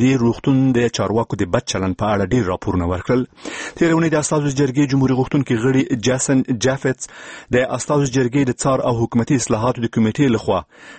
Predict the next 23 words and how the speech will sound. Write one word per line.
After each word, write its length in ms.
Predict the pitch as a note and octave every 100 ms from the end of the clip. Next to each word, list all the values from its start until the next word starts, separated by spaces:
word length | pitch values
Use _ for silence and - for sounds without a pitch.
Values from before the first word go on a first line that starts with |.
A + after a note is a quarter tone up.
| - A#2
د 400 | A2 G2 F#2+ G2
دفاع 200 | A2+ C#3+ C#3+
وزیر 280 | C3+ C3 A#2+ A#2+
لیون 180 | G#2+ A2+
پنیتا 240 | B2+ C3 C3
ته 200 | B2+ B2+
په 160 | A#2 A#2
یو 160 | A2+ A2
استوري 420 | - A#2+ D3 G#2+
لیک 100 | G2
کې 40 | A2+
له 40 | G2
هغه 260 | A2+ F#2+ F#2
غوښتنه 320 | G2 - C#3 C#3
کړې 140 | D3+ C#3
وه 100 | C3 -
چې 60 | -
په 60 | F#2
دې 80 | A#2+ B2+
اړه 120 | A#2 -
څېړنه 240 | A2 D3
وکړي 220 | D3 -
چې 60 | C#3+